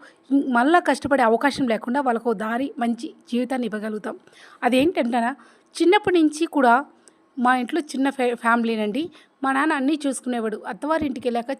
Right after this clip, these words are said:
చాలా పూర్ ఫ్యామిలీ అత్త వాళ్ళది కూడా. మా అమ్మోళ్ళది కొంచెం బెటర్, మా అత్తలు కొంచెం డౌన్‌లో ఉండేవాళ్ళు.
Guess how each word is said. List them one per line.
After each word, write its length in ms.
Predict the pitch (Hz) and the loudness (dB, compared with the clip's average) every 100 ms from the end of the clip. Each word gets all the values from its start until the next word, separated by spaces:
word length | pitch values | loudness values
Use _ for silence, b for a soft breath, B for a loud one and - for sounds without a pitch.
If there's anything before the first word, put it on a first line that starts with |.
| 247 | -8
చాలా 180 | 262 277 | -6 -8
పూర్ 300 | - 262 262 | -4 -6 -2
ఫ్యామిలీ 320 | 233 214 226 | -4 -2 -6
అత్త 180 | 214 233 | -6 -8
వాళ్ళది 280 | 220 214 | -8 -10
కూడా. 200 | - 233 - b b b - | -12 -14 -14 b b b -2
మా 80 | 233 | 0
అమ్మోళ్ళది 640 | 254 330 320 330 330 302 - | 2 0 -2 -2 -2 -4 -4
కొంచెం 320 | 262 240 311 | -2 -2 0
బెటర్, 260 | 240 233 339 | 0 -2 -4
మా 160 | 285 247 | 4 4
అత్తలు 280 | 247 285 | 4 -6
కొంచెం 380 | 285 262 247 269 | -4 -4 -4 -2
డౌన్‌లో 320 | 214 220 226 | 0 0 0
ఉండేవాళ్ళు. 440 | 208 196 208 214 | -6 -6 -8 -10